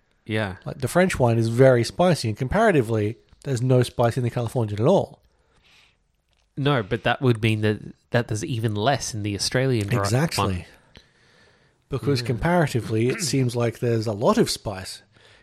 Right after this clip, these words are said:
Speaker 2: in the Californian.
Speaker 1: Well, I, I wouldn't have said a lot, but definitely it's apparent.
Speaker 2: Yes.
Speaker 1: Yeah. All right, one more sip. And then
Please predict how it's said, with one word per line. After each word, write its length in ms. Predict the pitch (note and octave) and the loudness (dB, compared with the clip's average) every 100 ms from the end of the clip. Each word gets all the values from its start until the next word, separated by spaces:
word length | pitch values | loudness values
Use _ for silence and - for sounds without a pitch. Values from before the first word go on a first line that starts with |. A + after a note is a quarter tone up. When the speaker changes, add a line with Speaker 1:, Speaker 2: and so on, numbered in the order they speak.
| - | -12
Speaker 2:
in 120 | A#2+ | -8
the 80 | G#2+ | -8
Californian. 680 | - A2 G#2+ A2+ G2+ F#2+ A2 _ _ _ - | -6 -8 -6 -6 -6 -8 -14 _ _ _ -12
Speaker 1:
Well, 280 | G#3 A#2 - - | -6 -6 -6 0
I, 20 | |
I 20 | |
wouldn't 240 | F3 C#3 A2+ | 4 4 2
have 80 | |
said 200 | - G#2+ F#2+ | 0 0 0
a 40 | |
lot, 360 | G2+ A#2+ - - | 4 4 2 -2
but 220 | A2+ - | -2 -2
definitely 540 | - B2+ - G#2+ G#2 G2+ | -2 -2 -4 -6 -6 -6
it's 140 | F#2 | -8
apparent. 540 | - - G#2 - - - _ - | -4 -2 -2 -4 -16 -18 _ 6
Speaker 2:
Yes. 480 | E3+ - - - - _ _ - | 6 6 -6 -12 -16 _ _ -18
Speaker 1:
Yeah. 180 | F#2+ D#2 - _ _ _ - - - - _ | -16 -16 -20 _ _ _ -20 -20 -20 -20 _
All 60 | A#2 | -12
right, 200 | G#2+ - | -12 -10
one 160 | C#3 C3+ | -10 -10
more 80 | |
sip. 400 | A#2 - G#3+ - _ _ _ _ _ _ _ _ _ _ _ _ _ _ _ _ _ _ _ _ _ _ _ _ _ _ _ _ _ _ _ _ _ _ _ _ _ _ _ _ _ | -12 -10 -10 -10 _ _ _ _ _ _ _ _ _ _ _ _ _ _ _ _ _ _ _ _ _ _ _ _ _ _ _ _ _ _ _ _ _ _ _ _ _ _ _ _ _
And 180 | A#2+ A#2 | -10 -4
then 320 | A#2 A2+ G#2 | -4 -4 -8